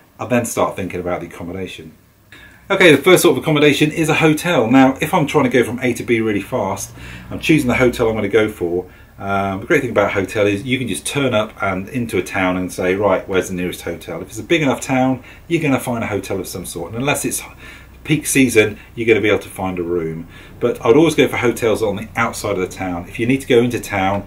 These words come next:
you don't wanna be going in during rush hour, and you're probably gonna be coming out during rush hour.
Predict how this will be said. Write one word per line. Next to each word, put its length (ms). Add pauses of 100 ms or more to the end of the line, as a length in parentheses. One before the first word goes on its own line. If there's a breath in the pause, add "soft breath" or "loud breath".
(260 loud breath)
you 80
don't 180
wanna 140
be 80
going 320
in 240
during 400
rush 240
hour, 400 (280 loud breath)
and 120
you're 100
probably 200
gonna 160
be 60
coming 200
out 160
during 240
rush 200
hour. 240